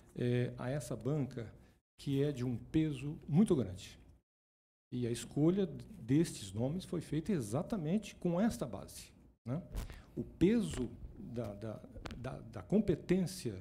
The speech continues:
de ambos, a, os avaliadores que aqui estão é que nos levaram à sua escolha. E eu quero agora começar pela Norma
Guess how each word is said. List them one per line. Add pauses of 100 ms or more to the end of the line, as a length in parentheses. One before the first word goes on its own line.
(140)
de
ambos, (220)
a, (400)
os
avaliadores
que
aqui
estão (920)
é
que
nos
levaram
à
sua
escolha. (960)
E
eu
quero
agora
começar (320)
pela
Norma